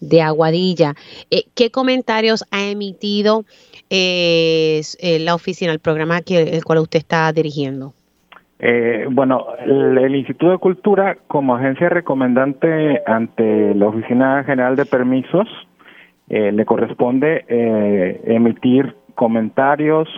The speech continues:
Speaker 2: eh, de parte del Programa de Patrimonio Histórico Edificado, que es el que está bajo mi competencia,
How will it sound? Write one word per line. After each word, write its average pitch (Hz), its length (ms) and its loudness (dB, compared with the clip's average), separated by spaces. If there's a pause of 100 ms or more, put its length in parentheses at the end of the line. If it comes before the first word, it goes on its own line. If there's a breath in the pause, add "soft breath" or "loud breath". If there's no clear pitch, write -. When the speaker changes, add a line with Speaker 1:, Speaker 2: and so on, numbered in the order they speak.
(240)
Speaker 2:
eh, 107 320 0
de - 480 -4
parte 110 340 -2
del 113 240 0
Programa 113 440 0
de 117 80 0
Patrimonio 113 520 -2
Histórico 160 500 0
Edificado, 156 580 0
que 135 140 -2
es 120 120 -4
el 123 120 -2
que - 80 -2
está 117 800 -2
bajo 107 420 0
mi 104 160 -2
competencia, 151 760 -2